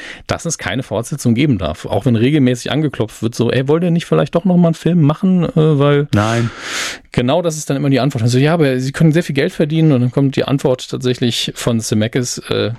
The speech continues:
Speaker 1: „Wir haben schon sehr viel Geld verdient.“
Speaker 2: Sehr gut.
Speaker 1: Mit dem Film. Und deswegen ist es schwierig, da News zu finden, aber zumindest ein Musical gibt's am Broadway in den U S A.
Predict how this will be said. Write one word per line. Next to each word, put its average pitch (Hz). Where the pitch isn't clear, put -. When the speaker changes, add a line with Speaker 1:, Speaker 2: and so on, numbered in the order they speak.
Speaker 1:
„Wir 123
haben 151
schon 92
sehr 87
viel -
Geld 98
verdient.“ 107
Speaker 2:
Sehr 104
gut. 120
Speaker 1:
Mit -
dem 95
Film. -
Und 95
deswegen 135
ist 139
es 151
schwierig, 165
da 131
News 131
zu 139
finden, 143
aber 147
zumindest 160
ein 156
Musical 165
gibt's -
am 98
Broadway 131
in 110
den 107
U 107
S -
A. 156